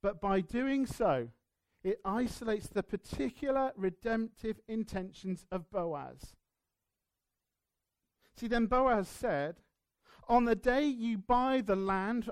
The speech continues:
from Naomi, you also re-, acquire Ruth,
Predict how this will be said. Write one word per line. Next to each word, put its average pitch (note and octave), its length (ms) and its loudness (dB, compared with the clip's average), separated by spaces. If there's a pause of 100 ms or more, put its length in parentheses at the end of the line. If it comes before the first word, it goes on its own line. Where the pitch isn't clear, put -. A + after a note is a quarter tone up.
from G#3 400 -2
Naomi, F3 640 -2 (420)
you G#3 280 -4
also A3+ 720 0 (120)
re-, F#3 140 -6 (140)
acquire E3 580 -4
Ruth, F3+ 540 -4